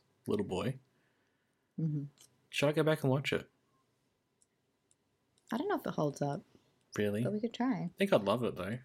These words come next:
Speaker 1: probably.
Speaker 2: I think you'd be a Seth and Summer person too.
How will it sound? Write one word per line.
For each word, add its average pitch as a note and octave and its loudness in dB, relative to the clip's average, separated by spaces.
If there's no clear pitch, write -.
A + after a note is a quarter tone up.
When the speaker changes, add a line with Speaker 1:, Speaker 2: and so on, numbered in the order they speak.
Speaker 1:
probably. F#2+ -4
Speaker 2:
I G#3+ 0
think D#4+ 0
you'd A#3 6
be D#3 4
a D3+ 2
Seth D3 -4
and D3+ -2
Summer C#3+ -2
person D3+ -4
too. D3 -2